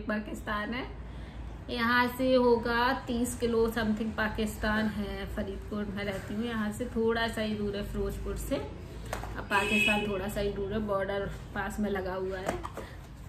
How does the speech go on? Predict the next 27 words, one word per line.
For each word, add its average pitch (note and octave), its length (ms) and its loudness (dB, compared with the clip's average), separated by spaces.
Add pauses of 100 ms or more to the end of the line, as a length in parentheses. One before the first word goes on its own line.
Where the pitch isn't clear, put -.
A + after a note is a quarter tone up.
(320)
तो A3 140 4
ये A3 200 2
बोल G3+ 240 0
रहे G#3 140 0 (120)
थे A#3 120 2
कि G#3 380 -2 (1000)
ये A#3 80 0 (120)
पाकिस्तानी G#3+ 720 2
जूतियाँ, F#3+ 420 -4
but A#3 180 -2
ये C4 120 4 (180)
पहनने A3+ 300 4
पे A#3+ 120 -2
बहुत A3 340 0
प्यारी G3+ 320 0
लग F#3 240 -4
रही F#3+ 180 -4
है। F#3+ 60 -8
कैसी A3+ 300 -4
लग A3 220 2
रही A3 180 0
हैं A3+ 100 -2
आप G#3+ 200 -4
लोग G#3 140 -2
ज़रूर G3+ 340 -4
बताना। G#3 540 0 (720)
और G#3 400 0